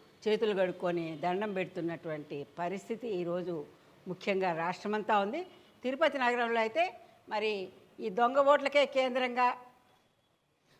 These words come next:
దొంగ ఓట్ల తయారీకే కేంద్రంగా మారినటువంటి ఈ తిరుపతి నగరంలో పాలకులు ఏ విధంగా ఉన్నారనేది దీని ద్వారా తెలుస్తుంది. ఈ రోజున గిరీష గారి లాగిన్ కూడా మరి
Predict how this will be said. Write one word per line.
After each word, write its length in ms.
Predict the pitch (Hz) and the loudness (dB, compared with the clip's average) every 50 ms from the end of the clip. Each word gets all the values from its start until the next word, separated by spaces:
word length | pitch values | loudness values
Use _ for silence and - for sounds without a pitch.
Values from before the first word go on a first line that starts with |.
| _ - | _ -2
దొంగ 260 | 175 185 202 226 240 | 0 2 2 4 6
ఓట్ల 320 | 269 285 285 285 285 269 247 | 6 8 8 6 6 4 0
తయారీకే 640 | - 240 214 214 233 247 262 262 269 247 277 277 254 | 2 4 6 6 8 6 6 4 2 2 2 2 2
కేంద్రంగా 600 | 254 247 240 240 233 240 233 226 226 220 214 208 | 2 0 0 0 2 0 0 0 0 0 0 0
మారినటువంటి 680 | 208 208 208 208 208 208 196 190 196 185 185 185 202 | 2 2 0 0 0 -2 -4 -2 -2 -4 -2 -2 -2
ఈ 100 | 180 180 | -4 -4
తిరుపతి 520 | 175 180 185 180 180 185 - 220 220 233 214 | -4 -4 -4 -4 -4 -2 -4 -4 -2 -2 -2
నగరంలో 560 | 208 208 196 202 202 202 208 233 294 339 349 - - - - _ _ _ _ _ _ _ | -2 -2 -2 -2 -4 -4 -2 0 0 0 -2 -4 -12 -20 -20 _ _ _ _ _ _ _
పాలకులు 600 | 196 196 226 254 277 320 320 320 311 285 226 170 - - - - - _ _ _ _ _ _ - | 0 2 4 4 6 4 4 2 2 0 -2 -2 -4 -8 -16 -20 -20 _ _ _ _ _ _ -8
ఏ 160 | - 208 220 | -2 0 2
విధంగా 400 | 208 214 214 226 220 214 208 202 | 4 4 4 2 2 4 4 4
ఉన్నారనేది 840 | 190 185 196 196 202 190 180 175 180 185 185 185 196 190 180 151 - - - - - | 4 2 2 2 2 2 2 2 0 0 -2 -2 -2 -2 -2 -4 -6 -10 -16 -20 -18
దీని 300 | - 185 190 180 175 165 | -10 -6 -4 -4 -2 -4
ద్వారా 260 | 147 170 170 175 180 175 | -4 -2 -2 -2 -2 -2
తెలుస్తుంది. 680 | 175 160 156 180 185 180 - 226 208 220 254 330 359 - - - - _ _ _ _ _ _ _ _ _ _ _ - _ _ _ _ _ _ _ _ _ _ - _ - | -4 -4 -6 -6 -6 -6 -6 -6 -4 -2 -2 -4 -6 -6 -12 -20 -20 _ _ _ _ _ _ _ _ _ _ _ -20 _ _ _ _ _ _ _ _ _ _ -20 _ -4
ఈ 80 | 175 175 | -2 0
రోజున 520 | 202 233 254 285 277 262 240 214 190 180 - - - - _ _ - 208 | 2 2 2 2 4 6 6 6 6 2 -2 -10 -20 -20 _ _ -8 -6
గిరీష 320 | 180 226 302 339 294 - | -2 0 0 0 2 2
గారి 380 | 302 294 285 277 269 262 262 247 | 2 4 6 6 6 6 4 4
లాగిన్ 420 | 233 220 214 226 233 254 240 240 | 4 4 4 4 2 2 0 0
కూడా 380 | 220 233 220 208 175 165 165 - - - - - - - | 0 0 2 2 2 0 -2 -6 -12 -20 -20 -20 -14 -8
మరి 340 | 220 208 190 185 170 156 | -4 -2 0 0 -2 -2